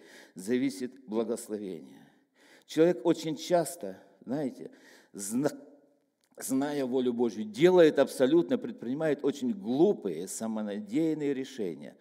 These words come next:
и думает, что все это так сойдет. И Господь говорит: «Тебя я избираю, тебя я ставлю.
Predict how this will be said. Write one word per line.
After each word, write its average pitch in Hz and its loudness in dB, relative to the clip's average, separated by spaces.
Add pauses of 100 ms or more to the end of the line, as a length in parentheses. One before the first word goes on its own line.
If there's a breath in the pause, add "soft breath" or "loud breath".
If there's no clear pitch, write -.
(480 loud breath)
и 113 -2
думает, 135 2
что 117 -6
все 127 -2
это 113 0
так 104 -4
сойдет. 92 -8 (840 soft breath)
И 104 -2 (1800 loud breath)
Господь 113 -4
говорит: 107 -2 (1400)
«Тебя 123 -2
я 87 -2
избираю, 82 -12 (560)
тебя 110 0
я 107 -2
ставлю. 87 -12